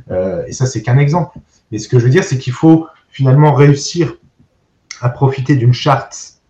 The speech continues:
écologique, d'un design système écologique. Je sais pas si ça, si ça peut, si ça peut parler à quelqu'un, mais, euh, euh, le, les choix de la marque par rapport à, à, à l'écologie et à, et à son positionnement par rapport à tout ça, et le design system,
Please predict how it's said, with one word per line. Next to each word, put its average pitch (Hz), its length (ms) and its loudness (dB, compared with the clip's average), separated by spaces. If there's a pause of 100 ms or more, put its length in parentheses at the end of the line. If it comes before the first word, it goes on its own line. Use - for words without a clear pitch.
(120)
écologique, 135 540 2
d'un 127 120 4
design 131 260 2
système 131 480 -2
écologique. 117 640 -2
Je 101 100 -12
sais 104 160 -10
pas 117 120 -6
si 104 160 -16
ça, 92 340 -8
si - 160 -14
ça 101 120 -16
peut, 101 420 -6 (420)
si - 240 -18
ça 113 120 -6
peut - 180 -8
parler 113 200 -2
à 113 100 -2
quelqu'un, 160 380 -6
mais, 107 200 -2
euh, 98 160 -4 (560)
euh, 92 260 -8
le, 90 400 -8 (340)
les 120 140 0
choix - 280 -2
de 143 80 0
la 123 120 2
marque 131 360 0
par 107 160 -6
rapport 104 440 -4
à, 90 460 -8
à, 95 200 -10
à 92 360 -10
l'écologie 95 720 -8
et 110 60 -4
à, 87 240 -12
et 87 80 -8
à - 60 -12
son 101 160 -16
positionnement 113 500 -8
par 107 120 -6
rapport 104 220 -6
à 104 60 -6
tout - 140 -20
ça, - 380 -6
et 170 80 4
le 165 100 4
design 143 320 2
system, 135 420 -2